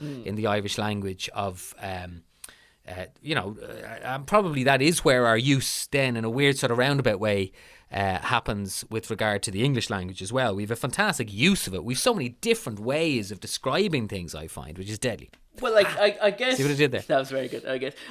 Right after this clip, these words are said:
Speaker 1: I guess that kind of maybe kind of comes from the sense that, you know, we have our own language, yet we use English language. So it's a kind of a little kind of, uh,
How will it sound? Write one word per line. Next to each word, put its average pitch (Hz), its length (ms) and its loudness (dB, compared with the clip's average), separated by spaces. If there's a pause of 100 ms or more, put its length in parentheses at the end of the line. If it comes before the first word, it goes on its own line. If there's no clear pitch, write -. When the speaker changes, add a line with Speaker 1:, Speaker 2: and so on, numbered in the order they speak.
Speaker 1:
I 202 100 8
guess 254 200 2
that 247 140 -4
kind 220 100 0
of 180 140 0
maybe 175 560 2
kind 175 200 -2
of 135 100 -14
comes 160 380 -4
from 139 300 -2
the 131 80 -10
sense 131 300 -4
that, 98 220 -8 (280)
you 143 100 -4
know, 131 200 -4
we 143 180 -2
have 143 280 4
our 139 120 0
own 135 160 -6
language, 131 440 -8
yet 180 120 2
we 185 80 -8
use 202 320 -6
English - 300 -10
language. 127 400 -6 (260)
So 226 160 2
it's 180 120 2
a - 20 -2
kind 190 280 4
of 180 60 0
a 180 80 8
little 175 240 2
kind 170 300 6
of, 143 120 2
uh, 139 540 8